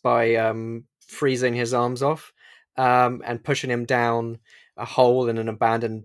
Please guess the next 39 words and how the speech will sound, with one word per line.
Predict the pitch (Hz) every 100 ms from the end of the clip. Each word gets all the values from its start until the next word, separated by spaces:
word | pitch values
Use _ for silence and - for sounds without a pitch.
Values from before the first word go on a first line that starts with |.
| -
building, | 120 120 123 127 151 - - _
yeah, | 269 190
he | 135 165
hits | - 202 -
hard, | - 190 123 117 -
but | 147 147 -
Jat | 147 139 -
comes | 147 143
back | - 143 139 -
and | 135
he's, | 139 127 - - _ _ _ _ _ _
uh, | - - - _ _
not | 302 240 -
exactly | 170 160 175 131
the | 127 175
best | 170
condition, | 117 123 123 160
but | 139
he's | 139
still | 196 156
alive | 120 139 135
later. | 120 113 - 120 135 _ - -
And | - 180
then, | 208
yeah, | 233 156 107 -
it's | 160
just | 165 -
like, | 170 170 - -
okay, | 170 170
you | 165 156
froze | - 208 190 175 - -
Hanzo's | 156 175 160 120
family | - 123 117 113
to | -
death. | 123 -
Why | 147
can't | 143 160
you | 151
froze, | 147 147 143 143